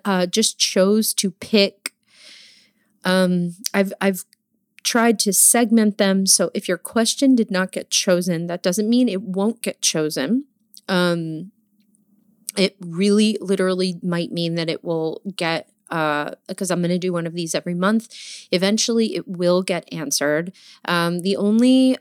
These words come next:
way that I wouldn't answer a question is if it, um, sort of was slightly more specific or a little bit more vague. I got a couple of more vague questions, and that's not a problem, but it just might not serve the community to,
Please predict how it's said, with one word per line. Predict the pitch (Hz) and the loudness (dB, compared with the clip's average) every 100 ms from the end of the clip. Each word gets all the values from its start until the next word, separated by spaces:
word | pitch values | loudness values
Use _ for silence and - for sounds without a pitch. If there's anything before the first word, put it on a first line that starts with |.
| _ | _
way | 202 196 190 | 0 4 4
that | 196 196 | 4 2
I | 190 | 2
wouldn't | 180 180 | 0 -2
answer | 175 180 - | -2 -4 -4
a | 170 | -6
question | - 185 - 190 | -4 -4 -4 -4
is | 175 170 175 | -4 -4 -4
if | 170 - _ | -8 -12 _
it, | 185 170 165 _ | -2 -2 -4 _
um, | - 175 170 165 160 - - _ _ _ _ _ _ - - _ _ - | -6 -6 -6 -6 -10 -12 -16 _ _ _ _ _ _ -14 -14 _ _ -4
sort | - 208 190 | 0 0 0
of | 185 | -2
was | 185 | -2
slightly | - 185 175 | 0 -2 -4
more | 170 170 | -6 -4
specific | - - - 262 254 247 240 - | -4 -2 0 -2 2 0 0 -6
or | |
a | 170 | -4
little | 175 180 | -2 -2
bit | 180 - | 0 -4
more | 180 170 | -4 -6
vague. | 165 202 202 196 | -2 2 4 2
I | 175 | -2
got | 185 | -2
a | 185 | -4
couple | 208 220 214 | -6 -4 -2
of | 190 - - - - - - | -2 -8 -20 -20 -20 -12 0
more | 233 | 2
vague | 220 180 170 185 - | 2 2 2 0 -8
questions, | - 208 - - 214 208 | -4 -2 -2 -2 0 2
and | 202 175 | 2 0
that's | 175 180 - | -2 -2 -2
not | 196 180 | 0 0
a | |
problem, | 175 - 170 190 277 320 | -2 0 0 0 0 2
but | 202 170 - | 0 -2 -4
it | 180 | -8
just | - 180 196 | -6 -8 -4
might | 175 | -6
not | 170 - | -6 -8
serve | - - 175 170 | -6 -2 -2 -2
the | 175 | -6
community | - 185 160 160 165 175 175 170 | -6 -6 -4 -6 -4 -2 -2 -4
to, | - 160 160 165 160 160 | -4 -4 -6 -8 -8 -10